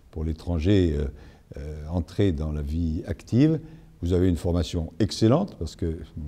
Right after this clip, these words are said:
Sciences Po Toulouse a une très, très bonne, euh, réputation. Tout ce que j'ai à dire, c'est à vous féliciter pour cela et à vous souhaiter, euh, le meilleur. Et puis pour ceux d'entre vous qui, euh, iront à l'étranger, euh, je suis sûr qu'ils seront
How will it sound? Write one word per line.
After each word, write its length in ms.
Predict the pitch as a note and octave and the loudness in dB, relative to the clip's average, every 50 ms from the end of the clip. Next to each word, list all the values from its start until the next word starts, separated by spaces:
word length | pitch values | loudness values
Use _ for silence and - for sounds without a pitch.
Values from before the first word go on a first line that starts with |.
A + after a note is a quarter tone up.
| C#2+ D2 - | -12 -12 -10
Sciences 240 | - F2 E2+ - | -8 -6 -6 -6
Po 140 | - - F2+ | -6 -6 -6
Toulouse 400 | D#2 - - E2 F2 F2 D#2 D2 | -6 -4 -2 -2 -2 -2 -2 -2
a 60 | D2+ | -4
une 100 | D2+ D2+ | -4 -6
très, 240 | D2 - - A#2+ A#2 | -6 -4 0 0 0
très 180 | - - - F2+ | 0 0 -4 -4
bonne, 320 | D#2+ E2 F2 E2+ E2 D#2+ | -2 -2 -2 -2 -2 -2
euh, 160 | D#2 D2 C#2 - - - - - - - - _ _ - | -4 -4 -8 -10 -12 -16 -20 -20 -20 -20 -20 _ _ -2
réputation. 640 | G2 G2 F2 F#2+ E2+ F2+ E2+ E2 - F2+ F2+ G2+ E3 - - - - - - - - - - - - - | -2 -2 0 -2 -2 -2 -4 -2 -2 -2 -2 -2 -2 -6 -12 -20 -20 -20 -20 -20 -20 -20 -20 -20 -10 -2
Tout 120 | - A2+ | -2 -2
ce 80 | - - | 0 0
que 100 | - G2+ | 0 0
j'ai 140 | F2 F2+ F#2 | 2 2 2
à 40 | |
dire, 240 | E2+ F#2 A2 A#2 A2 | 4 6 6 4 4
c'est 180 | - - F#2 F2 | 2 0 0 2
à 40 | F2 | 2
vous 140 | F#2 G2 | 2 0
féliciter 520 | F#2 - F#2+ F2+ F2+ E2+ F#2+ F2 D#2+ F#2+ F#2+ | -2 -2 -2 0 0 -2 -2 -4 -4 -2 -4
pour 180 | F2 E2 D#2 | -4 -4 -6
cela 340 | - - G#2 G#2+ - - - - - - - - | -6 -4 -2 -2 -2 -4 -6 -12 -20 -20 -10 -6
et 80 | E2+ F2 | -4 -2
à 40 | |
vous 120 | F2+ F#2 F2+ | -2 -2 -2
souhaiter, 640 | - - G2 F2 D2+ - - G#2 G2+ G2+ G2+ F#2 | -4 -4 -4 -4 -4 -2 0 2 2 4 4 2
euh, 220 | F2 E2 D#2+ D#2 C#2+ - - - - - - - - - - | 2 0 0 -2 -4 -6 -10 -16 -20 -20 -20 -20 -20 -14 -2
le 160 | - F#2 A2 G#2 | 2 4 6 6
meilleur. 460 | G2+ G2 E2+ E2+ F2 F#2 B2+ C#3 - - - - - - - - - - - - | 6 6 4 4 4 4 2 0 -2 -6 -12 -20 -20 -20 -20 -20 -20 -14 -10 -8
Et 40 | |
puis 160 | F2+ - A2 G2 | -2 0 0 0
pour 180 | F#2+ F#2 F2+ | 0 -2 -4
ceux 200 | - - C3 B2 | 2 6 8 8
d'entre 280 | G#2+ G#2+ G2 - - G2+ | 8 8 4 2 0 0
vous 200 | F#2+ G2 G#2 F#2 | 0 2 0 0
qui, 340 | - - F2+ F2+ E2+ D#2+ D#2+ | -2 0 0 2 2 2 2
euh, 80 | D#2 C#2 - - - - - - - - - - | 0 -2 -4 -8 -16 -20 -20 -20 -20 -16 -6 -2
iront 420 | F2+ F#2 E2 F#2 F#2+ F2+ E2 D#2 | -2 0 2 2 2 2 2 0
à 160 | D2 C#2+ C2+ - - - - - | -2 -4 -6 -8 -12 -18 -10 -8
l'étranger, 680 | F2 D#2+ - - E2 F2+ D#2+ D2+ F#2+ A2 C3 D#3 D3 - - - - - - - - _ - E2 | -8 -6 -4 -2 -2 -2 0 2 4 4 4 2 0 -6 -16 -20 -20 -20 -20 -20 -20 _ -14 -10
euh, 60 | E2 D#2 | -8 -6
je 140 | D2+ F2 | -6 -4
suis 180 | E2 - - F2+ | -6 -4 -6 -6
sûr 240 | - - G#2+ F#2 - | -4 -2 -2 -2 0
qu'ils 120 | - F2+ | -2 -4
seront 300 | E2 - - F#2 F#2 G2 | -6 -4 -4 -4 -2 -4